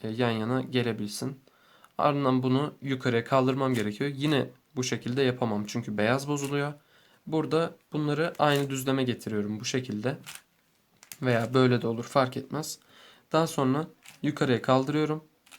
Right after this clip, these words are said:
U iki yapıyorum ve aşağıya indiriyorum. Gördüğünüz gibi beyaz ve sarıyı çözdük.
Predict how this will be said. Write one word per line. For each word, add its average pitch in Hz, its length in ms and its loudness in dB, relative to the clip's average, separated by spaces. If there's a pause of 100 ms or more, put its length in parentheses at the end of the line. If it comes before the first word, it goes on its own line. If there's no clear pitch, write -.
(120)
U 143 200 4
iki 147 200 -2
yapıyorum 156 460 0
ve 147 180 0 (540)
aşağıya 127 600 0
indiriyorum. 120 640 0 (360)
Gördüğünüz 127 380 0
gibi 113 180 -4
beyaz 120 280 4
ve 113 40 -6
sarıyı 131 360 -2
çözdük. 110 500 -2